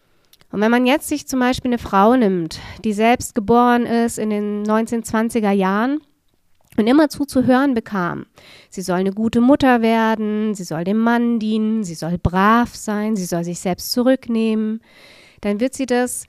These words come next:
zum einen in ihrem Verhaltensrepertoire gespeichert haben und auch verkörpert haben und entsprechend das dann an die Töchter weitergeben und die wiederum an ihre Töchter und so weiter.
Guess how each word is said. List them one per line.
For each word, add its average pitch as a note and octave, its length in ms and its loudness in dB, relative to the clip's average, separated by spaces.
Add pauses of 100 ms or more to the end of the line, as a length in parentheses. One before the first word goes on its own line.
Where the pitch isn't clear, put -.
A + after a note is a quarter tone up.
(200)
zum - 240 -4
einen A3 320 0
in G#3 120 -4
ihrem F#3 180 -4
Verhaltensrepertoire B3 1160 -4
gespeichert A#3+ 600 -4
haben A#3+ 300 -2
und B3 380 0
auch B3 160 2
verkörpert A#3 680 -2
haben A3 440 -2 (500)
und A3+ 540 0
entsprechend G#3 880 -4
das G3 460 -6 (540)
dann A#3 400 -4 (100)
an A3 320 -4
die A3 100 -6
Töchter A3 420 -2
weitergeben G3+ 760 -2
und G3+ 220 -6
die A#3 160 -4
wiederum A3+ 360 -2
an A#3 120 -4
ihre B3+ 260 -2
Töchter F#3 440 -4
und F3 120 -8
so F3 140 -8
weiter. D3 340 -12